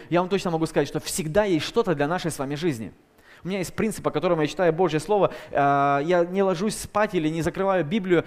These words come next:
или не перелистываю в другую главу, пока я что-то для себя не получил. Я верю, что каждый вечер, когда я читаю Божье Слово, Бог может прямо обращаться ко мне. Просто верю в это. Я не верю, что как я Библию могу читать как духовную, как, как классическую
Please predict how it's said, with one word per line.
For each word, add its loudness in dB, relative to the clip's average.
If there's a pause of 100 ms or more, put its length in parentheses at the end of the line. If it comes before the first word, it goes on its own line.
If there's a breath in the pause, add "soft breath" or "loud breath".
(160 loud breath)
или 0
не -4
перелистываю 0
в -6
другую 0
главу, 4
пока 4
я 2
что-то -2
для -2
себя -2
не -6
получил. -6 (320 loud breath)
Я 2
верю, -2
что -2
каждый 0
вечер, -2
когда -2
я 2
читаю 0
Божье 0
Слово, 2 (120)
Бог 2
может 0
прямо 0
обращаться 0
ко -6
мне. -8 (560 soft breath)
Просто -4
верю 2
в -2
это. -8 (180 loud breath)
Я 2
не 0
верю, -2
что -2
как -2
я 2
Библию -4
могу 0
читать -2
как -4
духовную, -2
как, -4
как -8
классическую -2